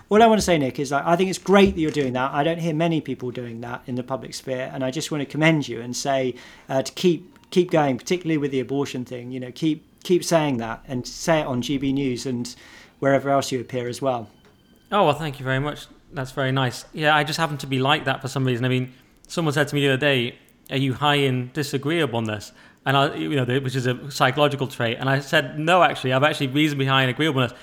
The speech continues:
Speaker 2: I, I
Speaker 1: Yeah.
Speaker 2: just, I, it'd be nice if I was. There's some people that seem to enjoy the conflict. You know, I get attacked on Twitter. I get atta-, I don't enjoy it at all. I'm very, very sensitive. But I just have to, I've got a weird thing where I, I'm not trying to boast. I have to tell the truth for some reason.
Speaker 1: Yeah.
Speaker 2: I thought everyone was doing this till I was about thirty.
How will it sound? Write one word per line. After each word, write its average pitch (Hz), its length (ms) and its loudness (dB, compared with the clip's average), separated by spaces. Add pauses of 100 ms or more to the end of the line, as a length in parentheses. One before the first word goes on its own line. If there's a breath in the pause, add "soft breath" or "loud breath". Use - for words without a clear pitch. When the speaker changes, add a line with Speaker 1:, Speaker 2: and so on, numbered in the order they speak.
(200 loud breath)
Speaker 2:
I, 135 80 2
I - 20 4
Speaker 1:
Yeah. 156 160 4
Speaker 2:
just, 143 180 -2 (180)
I, 143 240 2
it'd 151 180 -6
be 139 80 0
nice 160 320 2
if 135 60 0
I 131 80 4
was. 135 280 4
There's 127 120 2
some 160 140 -2
people 135 140 -2
that 139 100 -2
seem 139 160 -2
to 131 60 -4
enjoy 143 340 0
the 139 80 0
conflict. 120 500 -2 (300 soft breath)
You 120 80 -4
know, 123 60 2
I 131 100 4
get 131 180 0
attacked 135 280 0
on 131 120 0
Twitter. 135 260 -2
I 123 120 2
get 131 180 -6
atta-, - 120 -8 (180 loud breath)
I 147 100 4
don't 165 100 4
enjoy 143 280 2
it 139 40 2
at 131 160 -4
all. 160 140 2
I'm 123 120 2
very, 131 180 2
very 123 140 0
sensitive. 139 460 -2
But 131 200 -2
I 139 100 0
just 139 180 -4
have 143 240 -2
to, 131 160 0 (260 loud breath)
I've 175 80 -4
got 247 80 -2
a - 40 0
weird 175 280 2
thing 180 160 0
where 160 100 4
I, 147 100 4
I'm 160 120 -4
not - 180 -4
trying 151 180 2
to 135 60 -2
boast. 160 320 4
I 139 80 2
have 151 140 2
to 156 80 -4
tell 156 240 -2
the 143 100 0
truth 185 320 -2
for 143 80 -10
some 139 120 -2
reason. 123 160 0
Speaker 1:
Yeah. 143 80 6
Speaker 2:
I 185 60 2
thought 156 180 2
everyone 185 320 4
was 135 140 0
doing 113 220 -2
this 117 160 -4
till 143 140 -6
I 139 40 2
was 139 120 0
about 131 360 0
thirty. 123 360 -2